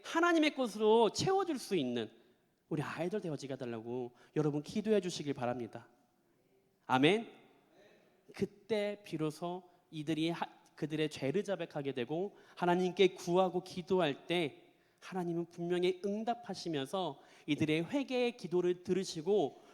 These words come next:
부흥의 역사를 주신다는 사실을 여러분 기억하시길 바랍니다. 여전히 우리 눈에 보기에는 너무나 작고 너무나 어린 아이들처럼 보이지만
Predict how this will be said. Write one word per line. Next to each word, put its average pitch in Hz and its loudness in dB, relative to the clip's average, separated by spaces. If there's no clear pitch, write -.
부흥의 208 2
역사를 214 4
주신다는 170 0
사실을 175 0
여러분 151 4
기억하시길 196 0
바랍니다. 143 0
여전히 208 8
우리 233 6
눈에 247 2
보기에는 226 2
너무나 208 6
작고 190 0
너무나 190 6
어린 196 4
아이들처럼 208 4
보이지만 165 0